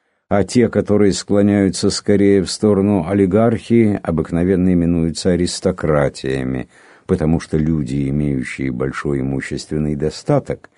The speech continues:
чаще всего бывают и более образованными, и более благородного происхождения. Сверх того, представляется, что люди состоятельные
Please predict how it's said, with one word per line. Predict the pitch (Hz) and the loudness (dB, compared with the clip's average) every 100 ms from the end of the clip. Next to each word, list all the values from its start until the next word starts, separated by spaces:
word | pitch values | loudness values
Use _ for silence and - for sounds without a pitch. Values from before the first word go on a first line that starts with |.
| _ _ _ - | _ _ _ -6
чаще | 151 151 - | -4 -2 -4
всего | 120 - 107 135 | -4 -4 -2 0
бывают | 202 85 127 110 87 | 0 2 2 0 -2
и | |
более | 78 131 117 101 | 0 0 2 0
образованными, | 76 71 65 55 104 135 117 107 87 65 | 0 0 -2 0 2 2 2 2 0 -2
и | |
более | 60 87 117 95 | -4 -2 -2 -2
благородного | 64 62 60 67 90 90 78 | -4 -6 -6 -4 -4 -4 -4
происхождения. | 67 76 69 - 65 55 57 53 50 - _ _ _ _ _ _ _ _ _ _ _ _ _ _ _ _ _ _ _ | -4 -6 -6 -8 -10 -10 -12 -12 -14 -20 _ _ _ _ _ _ _ _ _ _ _ _ _ _ _ _ _ _ _
Сверх | - 131 156 139 - | -4 2 2 2 0
того, | 139 127 | 2 2
представляется, | - 120 - 123 110 117 113 113 | 2 0 2 2 4 4 2 0
что | 104 - | -2 2
люди | 117 120 107 | 4 6 4
состоятельные | 107 - 107 - 107 113 123 117 76 58 - - | 2 0 -4 -2 2 4 2 0 -6 -6 -10 -16